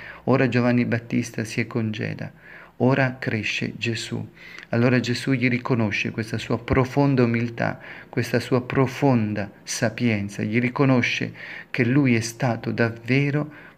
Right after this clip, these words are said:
colui che ha indicato l'agnello di Dio. Chiediamo al Signore, per intercessione di San Giovanni Battista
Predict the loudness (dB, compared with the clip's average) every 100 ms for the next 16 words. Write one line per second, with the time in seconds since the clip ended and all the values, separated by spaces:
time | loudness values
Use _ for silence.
0 | _ 2 4 6 4 2 0 2 2 2
1 | 4 4 4 -2 -2 -4 -4 -8 -6 0
2 | 0 2 0 0 -2 -6 -8 -20 -14 -2
3 | -2 0 -4 -4 -8 -14 -20 -20 -20 -20
4 | _ -4 0 4 4 4 2 2 0 0
5 | 2 0 -2 0 0 0 0 -2 -4 -4
6 | -2 -4 -2 -4 -2 -2 0 -2 -4 -6
7 | -6 -6 -14